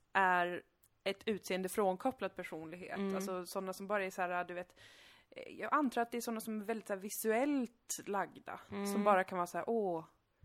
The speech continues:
Speaker 1: eh, någon supermodell.
Speaker 2: Mm.
Speaker 1: Och bara skulle kunna sitta och titta på den.
Speaker 2: Ja.
Speaker 1: Jag tycker ju att det är
Speaker 2: <laughs>
Speaker 1: jättetråkigt. Alltså, för jag förstår inte vad det är man liksom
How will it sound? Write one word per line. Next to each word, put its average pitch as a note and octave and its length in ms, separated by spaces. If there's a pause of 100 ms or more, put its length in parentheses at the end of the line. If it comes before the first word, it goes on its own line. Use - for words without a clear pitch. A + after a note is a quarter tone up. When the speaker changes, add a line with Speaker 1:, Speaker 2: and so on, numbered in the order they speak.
(680)
Speaker 1:
eh, F3+ 320
någon F3+ 320
supermodell. F3+ 920
Speaker 2:
Mm. F#3 420
Speaker 1:
Och G3+ 80
bara F#3+ 140
skulle F#3 240
kunna F3+ 180
sitta F3+ 220
och E3+ 80
titta - 560
på C#3+ 260
den. - 340 (320)
Speaker 2:
Ja. F#3+ 360 (340)
Speaker 1:
Jag A#3+ 240
tycker B3+ 200
ju - 40
att G#3 80
det B3+ 140
är E4 120
Speaker 2:
<laughs> - 0
Speaker 1:
jättetråkigt. - 1080
Alltså, G#3+ 140
för G#3 80
jag G3+ 120
förstår A3 320
inte A#3 200
vad F#3+ 180
det F#3 80
är F3+ 320
man F3+ 200
liksom E3+ 420